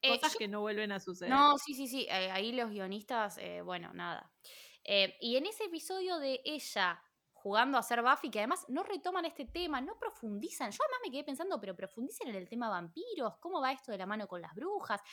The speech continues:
Speaker 1: Porque vieron que cada mundo mágico de ficción tiene sus propias lógicas. Yo como que
Speaker 2: Claro.
Speaker 1: esperaba tener un poco más de data sobre esto. Bueno, no,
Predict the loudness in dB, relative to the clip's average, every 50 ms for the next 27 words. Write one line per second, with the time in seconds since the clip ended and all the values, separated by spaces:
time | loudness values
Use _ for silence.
0 | -18 -14 -12 -6 -4 -2 -2 -2 -2 -6 -4 -2 0 0 0 0 0 0 0 0
1 | 0 0 -2 -2 -4 -8 -14 -10 -8 -8 -8 -8 -8 -10 -12 -12 -10 -8 -4 -2
2 | -2 0 0 -2 -2 -4 -6 -6 -8 -10 -10 _ -6 -6 -4 -4 -4 -2 -2 -2
3 | -2 -2 -4 -6 -6 -6 -6 -8 _ -20 -20 -20 -20 _ -10 -6 -4 -2 -2 -2
4 | -2 -4 -4 -4 0 2 2 2 2 2 -2 -6 -4 -4 -4 -2 -2 -2 -2 -2
5 | 0 0 0 2 2 0 -2 -4 -4 -6 -4 -2 0 0 0 0 -2 -4 _ 2
6 | 2 2 0 -4 -16 _ _ -2 0 0 2 2 0 0 -2 -4 -6